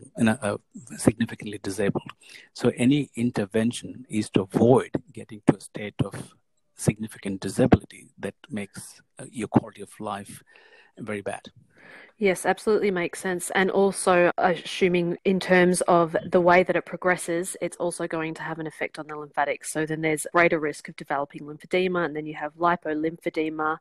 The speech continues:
Speaker 2: and then that's, that whole management strategy com-, probably becomes more advanced.
Speaker 1: That's correct. So in simple terms,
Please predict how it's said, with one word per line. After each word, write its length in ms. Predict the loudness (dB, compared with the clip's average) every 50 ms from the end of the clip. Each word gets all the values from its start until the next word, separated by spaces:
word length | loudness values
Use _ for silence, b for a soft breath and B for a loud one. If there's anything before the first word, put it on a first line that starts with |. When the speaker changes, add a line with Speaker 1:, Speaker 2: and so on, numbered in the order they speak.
| B B B B B B B
Speaker 2:
and 140 | -4 0 2
then 160 | 2 2 2
that's, 320 | 0 -2 -2 -6 -18 -16 _ 0
that 180 | 2 2 2 4
whole 340 | 4 4 4 4 2 -2 -6
management 580 | -6 -4 -2 -2 -2 -2 -6 -6 -8 -8 -8 -8
strategy 580 | -8 -8 -8 -8 -8 -10 -10 -8 -8 -8 -8 -10
com-, 240 | -14 -14 -12 -14 -16 _ _ _ -16
probably 540 | -8 -8 -6 -4 -2 -4 -4 -4 -6 -10 _ -20 _ _ -12
becomes 340 | -12 -8 -6 -4 -6 -4 -4
more 160 | -2 -2 -2
advanced. 600 | -2 -2 -2 -2 -2 -2 -4 -6 -8 -8 -8 -12 -18 _ B B B B B B B
Speaker 1:
That's 220 | B 4 4 4
correct. 360 | 2 2 2 2 2 _ -8 2
So 220 | 4 4 4 4 2 -2
in 140 | -4 -4 -4
simple 440 | -4 -4 -4 -4 -4 -4 -6 -8 -8
terms, 640 | _ -8 -6 -6 -6 -6 _ -14 -16 -16 -16 -18